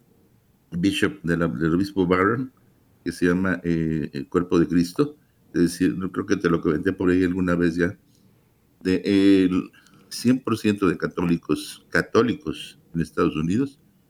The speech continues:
solo la tercera parte, solo la tercera parte cree en la presencia real y verdadera de Cristo en la Eucaristía.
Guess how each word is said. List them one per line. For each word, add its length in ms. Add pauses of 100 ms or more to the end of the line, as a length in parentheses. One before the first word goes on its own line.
(300)
solo 380
la 160
tercera 480
parte, 420 (580)
solo 440
la 160
tercera 400
parte 360
cree 300 (560)
en 100
la 140
presencia 540
real 200
y 40
verdadera 480
de 140
Cristo 540 (560)
en 120
la 60
Eucaristía. 600